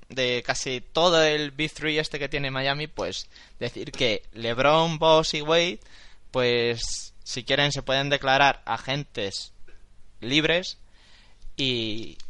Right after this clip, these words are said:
buscarse un futuro l-, lejos de Miami o en Miami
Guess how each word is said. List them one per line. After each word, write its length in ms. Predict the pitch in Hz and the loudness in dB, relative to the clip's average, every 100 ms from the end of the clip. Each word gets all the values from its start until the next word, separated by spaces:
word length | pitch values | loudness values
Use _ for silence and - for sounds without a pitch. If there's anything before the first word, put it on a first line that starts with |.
| - | -8
buscarse 1080 | 123 123 - 127 - 139 131 127 123 117 - - | -8 -4 0 0 2 4 6 6 4 2 -4 -8
un 120 | 143 | -8
futuro 760 | - 139 147 143 135 131 127 123 | -4 -2 0 2 4 4 2 0
l-, 180 | 117 120 - - - - | -6 -12 -18 -20 -14 0
lejos 340 | 147 165 160 | 2 4 4
de 100 | 170 | 6
Miami 580 | 165 170 196 202 226 - - | 6 6 6 4 -2 -6 -4
o 200 | 131 131 | 0 0
en 120 | 131 | 0
Miami 720 | 131 131 147 180 170 151 135 | 0 2 2 2 0 -2 -4